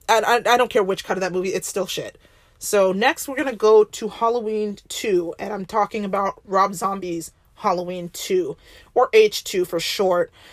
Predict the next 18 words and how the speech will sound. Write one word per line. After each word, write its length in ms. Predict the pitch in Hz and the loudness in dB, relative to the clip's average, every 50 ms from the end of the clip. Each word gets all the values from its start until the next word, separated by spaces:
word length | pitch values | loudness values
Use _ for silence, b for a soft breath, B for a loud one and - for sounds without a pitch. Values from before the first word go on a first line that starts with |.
| B B B B | B B B B
And 140 | B 185 | B -2
again, 320 | 226 240 220 262 240 240 220 | -2 0 2 2 2 2 2
depending 400 | 233 233 - 254 247 254 254 254 | -2 -4 -4 -4 -6 -4 -4 -4
on 80 | 247 | -2
which 160 | 240 240 - - | -2 -4 -4 -4
cut 140 | - 247 | -6 -4
of 80 | 233 220 | -4 -4
this 100 | 233 220 | -4 -4
movie 220 | 214 220 226 196 | -4 -4 -4 -4
you 120 | 202 208 196 | -6 -8 -6
saw, 380 | - - 233 226 226 214 208 196 - | -4 -2 0 2 2 2 2 2 0
it 120 | 202 175 | 0 0
was 160 | 208 208 185 | 0 0 0
a 80 | 196 196 | -2 -6
different 420 | 175 - - 190 185 - 208 190 | -4 -2 -4 -2 -2 -4 -6 -8
experience, 720 | 170 - - - - 190 196 190 180 147 135 143 - - - | -8 -10 -12 -12 -10 -8 -8 -8 -8 -10 -12 -14 -14 -12 -10
you 80 | 175 170 | -10 -10
know. 280 | 175 160 156 170 185 | -10 -10 -10 -12 -12